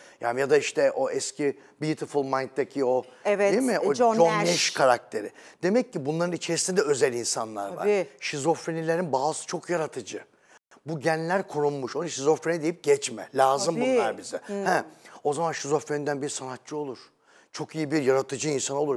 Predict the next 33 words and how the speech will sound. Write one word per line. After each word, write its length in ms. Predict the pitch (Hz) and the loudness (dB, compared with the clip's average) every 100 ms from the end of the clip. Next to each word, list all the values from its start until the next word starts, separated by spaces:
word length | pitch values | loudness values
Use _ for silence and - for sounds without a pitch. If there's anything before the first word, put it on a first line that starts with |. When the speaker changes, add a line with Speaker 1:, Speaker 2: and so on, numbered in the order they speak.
| 120 | -2
Speaker 1:
Bir 40 | |
Speaker 2:
Muhakkak. 140 | 151 | -2
Speaker 1:
senarist 480 | - 151 151 180 - | 0 2 2 2 2
olur. 240 | 180 160 131 - 175 165 180 | 2 4 2 -4 -12 -8 -2
İyi 120 | 202 | 0
Speaker 2:
Muhakkak. 160 | 170 | -2
Speaker 1:
bir 140 | 202 120 | -4 -8
bilim 200 | 131 147 | -2 0
adamı 300 | 139 135 127 | 0 -2 -4
olur. 240 | 123 156 226 - _ - | -6 -6 -10 -14 _ -16
Değerli. 580 | 110 131 120 110 101 95 - - - - | -4 -2 -2 -2 -4 -10 -16 -20 -20 0
Alzheimer 600 | 139 143 127 170 165 135 | 2 2 0 -2 0 -2
kesinlikle 520 | - 143 - 175 170 | -4 -4 -2 -2 -2
genetik. 600 | 135 131 110 - - - _ _ - - - | 0 -2 -2 -10 -18 -20 _ _ -20 -20 0
Alzheimer, 380 | 127 135 185 180 | 2 4 2 4
Speaker 2:
Öyle 120 | 220 | 4
mi? 220 | 226 165 156 - - | 4 0 -4 -10 4
Speaker 1:
bak, 300 | 131 - - _ _ - | 4 4 -12 _ _ -12
bunlar 320 | 131 160 185 160 | -6 0 0 0
hepsi 260 | 202 - - | -2 -2 -2
anne 240 | 151 156 | 0 0
karnında 560 | - 135 117 107 104 98 | 0 0 -2 -4 -6 -6
başlıyor. 460 | 101 - - - - - - | -10 -10 -10 -14 -16 -20 -14
Şizofreni 640 | - 151 139 156 - 208 | -8 -4 0 0 2 4
de 40 | 175 | 4
anne 280 | 147 135 127 | 4 0 -2
karnında 440 | - 123 123 120 | 0 0 2 2
başlıyor 380 | 120 - 131 127 | 2 0 -2 0
ama 100 | 120 | 0
ne 180 | 127 214 | 2 4
zaman 260 | 262 196 | 4 4
ortaya 320 | 139 113 123 | 0 -2 -4
çıkıyor? 360 | 110 - 160 196 | -4 -6 -6 -4